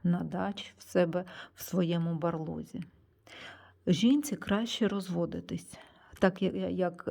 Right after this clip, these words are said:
є ще шанс, е, знайти нове кохання, шанс,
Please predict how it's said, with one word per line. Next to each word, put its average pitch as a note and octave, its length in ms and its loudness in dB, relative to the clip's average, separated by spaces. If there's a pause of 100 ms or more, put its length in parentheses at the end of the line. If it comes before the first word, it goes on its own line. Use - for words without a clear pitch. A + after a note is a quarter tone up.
є F3+ 380 4
ще - 300 0
шанс, A3+ 600 -4 (600)
е, E3+ 380 0
знайти G#3 520 2
нове F3 320 4
кохання, E3+ 800 -2 (720)
шанс, G#3+ 600 -4